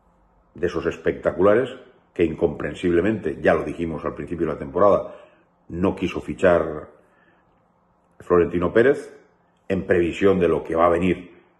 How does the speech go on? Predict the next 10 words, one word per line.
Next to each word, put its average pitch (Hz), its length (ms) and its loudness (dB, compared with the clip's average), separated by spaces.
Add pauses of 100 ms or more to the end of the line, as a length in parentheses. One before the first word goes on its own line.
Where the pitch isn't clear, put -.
(120)
a 80 120 -10
partir 80 440 -4
del 73 480 -6
uno 82 200 0
de - 60 4
julio 131 400 0 (1000)
de 82 140 0
este 98 240 6
año, 117 340 0 (380)
pero 87 320 6